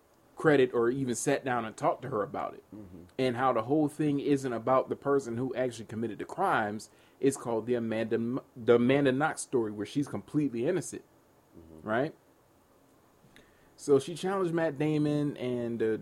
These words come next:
Speaker 1: producers and the director to just come sit down and talk to her and see why they fucked up. Because in the movie,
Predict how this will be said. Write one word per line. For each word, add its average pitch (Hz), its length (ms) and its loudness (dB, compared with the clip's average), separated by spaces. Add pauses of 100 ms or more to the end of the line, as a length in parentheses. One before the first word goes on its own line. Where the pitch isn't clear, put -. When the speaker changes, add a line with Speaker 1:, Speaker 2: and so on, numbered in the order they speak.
(140)
Speaker 1:
producers 139 580 -2
and 113 100 -6
the 104 60 -6
director 113 640 -2
to 107 140 -10 (100)
just 120 280 -10
come 143 220 -2
sit - 280 -2
down 120 240 -2
and 107 100 -8
talk 131 300 -4
to 117 80 -8
her 104 400 -2
and 107 260 -8
see 123 280 -8
why 110 260 2
they 110 160 0 (140)
fucked 113 260 0
up. - 180 2
Because 117 300 -2
in 120 180 -4
the 107 80 -2
movie, 123 720 0